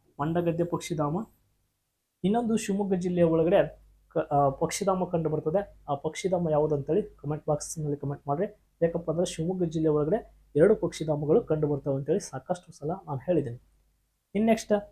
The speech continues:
ವಿಜಯಪುರ ಜಿಲ್ಲೆಯಲ್ಲಿ ಒಳಗಡೆ ಯಾವುದೇ ಪಕ್ಷಿಧಾಮಗಳು ಕಂಡು ಬರಂಗಿಲ್ಲ. ಆ, ರಾಮನಗರ ಜಿಲ್ಲೆ ಒಳಗಡೆ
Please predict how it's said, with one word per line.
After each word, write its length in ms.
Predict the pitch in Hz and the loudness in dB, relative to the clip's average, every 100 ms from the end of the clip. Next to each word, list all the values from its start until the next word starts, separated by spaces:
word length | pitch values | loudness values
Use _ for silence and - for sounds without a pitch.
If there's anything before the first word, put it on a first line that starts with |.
| - | -4
ವಿಜಯಪುರ 440 | 160 196 190 190 | 2 2 2 0
ಜಿಲ್ಲೆಯಲ್ಲಿ 360 | 180 180 175 170 | 2 4 6 6
ಒಳಗಡೆ 340 | 165 160 170 | 4 4 4
ಯಾವುದೇ 300 | 147 143 170 | 6 4 2
ಪಕ್ಷಿಧಾಮಗಳು 640 | 175 147 - 160 156 151 143 | 2 -4 -8 -6 -4 -4 -6
ಕಂಡು 240 | 147 143 | -6 -6
ಬರಂಗಿಲ್ಲ. 440 | 143 147 165 - _ _ _ _ _ _ _ _ 156 | -4 -4 -6 -10 _ _ _ _ _ _ _ _ 2
ಆ, 120 | 147 | 4
ರಾಮನಗರ 500 | 143 165 180 175 165 | 6 4 4 4 2
ಜಿಲ್ಲೆ 260 | 160 160 | 2 0
ಒಳಗಡೆ 320 | 156 151 156 | 2 2 2